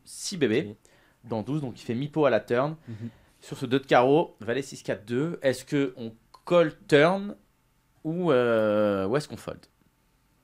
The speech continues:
Speaker 1: Ou est-ce qu'on shove ? Tout est
Speaker 2: Hmm.
Speaker 1: possible. Après tout, il reste une touche, hein. Ouais. Oui, il reste cette touche. Qui call, qui fold,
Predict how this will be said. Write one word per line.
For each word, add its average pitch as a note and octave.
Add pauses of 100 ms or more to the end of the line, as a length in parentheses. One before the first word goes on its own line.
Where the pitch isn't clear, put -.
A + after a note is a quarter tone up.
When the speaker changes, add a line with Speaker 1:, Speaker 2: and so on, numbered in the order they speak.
(200)
Speaker 1:
Ou G#2
est-ce G#2
qu'on F2+
shove ? - (300)
Tout -
est A#2+
Speaker 2:
Hmm. A2
Speaker 1:
possible. - (760)
Après -
tout, -
il G2+
reste E2
une G2+
touche, -
hein. - (180)
Ouais. - (460)
Oui, F#2
il E2+
reste -
cette -
touche. - (500)
Qui D#3
call, F3+
qui -
fold, E3+